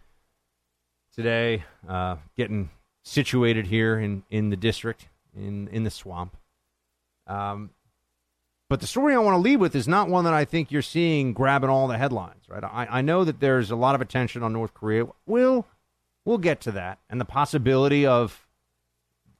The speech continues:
a cancellation of the summit. This is where we're seeing the Kim Jong-un that we expected, right? He's gonna be cagey.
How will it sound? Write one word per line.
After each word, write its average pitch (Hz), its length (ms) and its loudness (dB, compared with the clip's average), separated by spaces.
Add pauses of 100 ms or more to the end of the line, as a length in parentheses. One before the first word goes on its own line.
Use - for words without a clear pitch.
(180)
a 101 100 -12
cancellation 143 880 0
of 147 100 -2
the 170 60 -6
summit. 113 380 -4
This 220 240 -2
is 269 160 -2
where 226 140 2
we're 226 100 0
seeing 294 300 2
the 190 80 0
Kim 180 260 0
Jong-un 143 600 2
that 135 120 -2
we 135 140 -4
expected, 117 560 -6
right? 120 240 -4
He's 131 120 -12
gonna 131 200 0
be 120 100 -4
cagey. 139 640 0